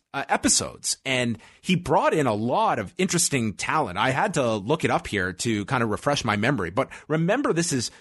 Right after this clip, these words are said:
two thousand eleven, and he had, uh, Kenny Omega, Colt Cabana, he had, uh, Doctor Luther, Carl Anderson, Luke Gallows,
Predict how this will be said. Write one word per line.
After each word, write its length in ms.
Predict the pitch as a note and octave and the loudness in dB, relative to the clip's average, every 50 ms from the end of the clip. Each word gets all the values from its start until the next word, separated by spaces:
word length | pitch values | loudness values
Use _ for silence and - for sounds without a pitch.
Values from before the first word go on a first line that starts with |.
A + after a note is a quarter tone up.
| _ | _
two 220 | - - - A3+ A3 | -6 -2 -2 0 0
thousand 500 | - F#3 E3+ E3+ E3+ D#3+ - D#3+ D3 D3 - | 0 2 2 2 2 2 2 0 0 0 -2
eleven, 460 | C3 B2 A#2+ C3+ D#3 A2+ - D2+ E2+ - - | -2 -2 0 0 0 0 -2 -6 -12 -10 -6
and 140 | B2+ C3 A#2 | -4 -4 -4
he 220 | - - G3 F#3 | -2 0 0 2
had, 340 | D#3+ D#3+ B2+ A#2 A2 G2+ E2+ - - - - - | 4 4 4 4 2 0 -2 -6 -18 -20 -16 -8
uh, 180 | - G2 G#2 - - - | -4 -2 -2 -2 -4 -8
Kenny 320 | - - D#3+ D#3+ D#3+ D3 | -6 -2 0 0 2 2
Omega, 720 | A2+ G2+ G2 G#2 A#2+ E3 F#3 F#3 D#3 F3+ E3+ F3 E3+ E3 E3+ - - - - _ _ _ _ _ | 0 0 0 0 0 0 0 0 2 2 2 2 0 0 -4 -8 -18 -20 -20 _ _ _ _ _
Colt 260 | - - E3+ E3 - | -2 -2 -2 0 -2
Cabana, 880 | - C3+ G2 F2 - D3+ D#3 E3 E3+ E3+ E3 E3 D#3+ D#3 D#3+ D#3+ D#3+ - _ _ _ | -4 -8 -6 -4 0 0 2 2 2 2 2 2 2 2 2 2 0 -2 _ _ _
he 260 | - - C#3 C3+ B2 | -8 -4 -2 0 2
had, 380 | A#2 B2 A2+ A2 A2 G#2 G2 F2 - | 2 2 4 4 4 2 0 -2 -2
uh, 140 | G2+ G2 | -4 -4
Doctor 480 | F2+ F2 - - F#2+ - - G2 E2+ F2+ | -2 0 0 0 0 0 -4 -10 -8 -8
Luther, 640 | G2+ B2 F3 G#3 A3 G3 - - F3 E3+ E3 E3 | -4 -2 0 0 0 0 0 2 2 2 2 2
Carl 500 | D#3+ - - C3 A#2 G#2+ G#2 G2+ G2 G#2 - - | 0 -2 0 0 2 2 2 0 0 -4 -6 -4
Anderson, 880 | F3 F3 F3 F3 E3+ E3+ E3 - - D#3+ D3+ D3+ D3+ D3 C#3+ C#3+ C#3+ C#3 - - _ _ | 0 0 2 2 2 2 2 2 2 2 4 4 4 4 2 2 0 -4 -6 -14 _ _
Luke 300 | - A#2 C#3 C3+ C3 - - | -4 0 0 0 -2 -2 -4
Gallows, 920 | D3 D3 D3+ E3 E3+ D#3+ D#3+ D#3+ D#3 D#3 D3+ D3+ D3+ D3 C#3+ - - - | -2 0 2 2 2 4 4 4 4 4 4 4 2 2 2 0 0 -2